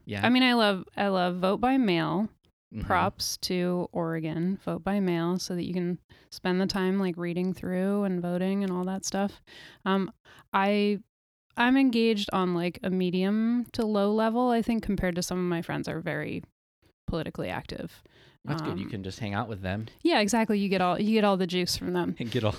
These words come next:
Speaker 2: Makes
Speaker 1: yeah.
Speaker 2: it easier.
Speaker 1: Get all the info. You could have, like, a voting, voting party and, I don't know, just
Speaker 2: Yeah. I mean, I, we hosted Joanne Hardesty years ago at the shop. Um, we hosted Sarah Ann Arone at the shop.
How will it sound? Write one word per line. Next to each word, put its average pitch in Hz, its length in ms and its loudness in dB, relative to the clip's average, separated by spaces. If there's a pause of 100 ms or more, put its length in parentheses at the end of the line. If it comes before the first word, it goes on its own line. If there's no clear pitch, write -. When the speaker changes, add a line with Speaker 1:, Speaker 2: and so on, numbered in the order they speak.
Speaker 2:
Makes 208 300 2
Speaker 1:
yeah. 143 60 2
Speaker 2:
it - 20 0
easier. 165 480 -2 (380)
Speaker 1:
Get 123 120 -6
all 110 120 -2
the 107 100 -6
info. 107 300 -4
You 107 100 -4
could 127 140 0
have, 123 160 2
like, 113 160 0
a - 20 0
voting, 104 400 0
voting 117 260 0
party 110 360 0
and, 98 180 -6 (240)
I 104 60 -8
don't 101 80 -6
know, 98 160 -8 (640)
just - 260 -18 (380)
Speaker 2:
Yeah. 285 160 2 (240)
I 240 60 6
mean, 240 180 4
I, 220 480 4
we 208 500 2
hosted 196 400 2
Joanne 180 340 2
Hardesty 202 420 0
years 185 300 0
ago 180 200 0
at 170 80 -4
the 170 80 -4
shop. 202 500 -2 (260)
Um, 170 540 -2 (120)
we 180 160 -2
hosted 185 480 0
Sarah 170 300 2
Ann 170 180 2
Arone 185 380 2
at 214 100 -2
the 196 80 -2
shop. 190 540 0